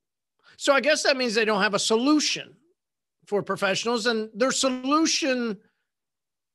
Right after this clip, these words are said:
is to actually go and provide stuff for people that want to clean their own cars.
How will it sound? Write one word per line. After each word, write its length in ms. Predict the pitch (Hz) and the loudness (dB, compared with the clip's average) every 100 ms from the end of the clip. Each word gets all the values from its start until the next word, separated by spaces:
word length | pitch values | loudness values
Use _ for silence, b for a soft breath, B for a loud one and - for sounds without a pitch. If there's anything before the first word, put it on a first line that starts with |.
| _ | _
is 140 | 226 220 | -2 0
to 100 | 226 - | -2 0
actually 680 | 247 285 - 349 277 269 | 0 0 -2 -2 -2 -2
go 460 | 185 160 214 226 247 | -4 0 2 2 2
and 140 | 233 | 0
provide 880 | - 214 170 170 226 403 226 190 190 | -4 -6 -6 -2 -2 0 0 -2 -4
stuff 580 | - - - 247 214 254 | -6 -6 -2 0 0 0
for 160 | - 254 | -4 -10
people 320 | - 220 254 | -8 -6 -2
that 120 | 240 | -2
want 180 | 214 240 | 0 -2
to 40 | |
clean 260 | 233 254 254 | -4 -8 -4
their 160 | 254 | -2
own 120 | 262 254 | -4 -4
cars. 540 | 285 - 196 - | -8 -8 -14 -16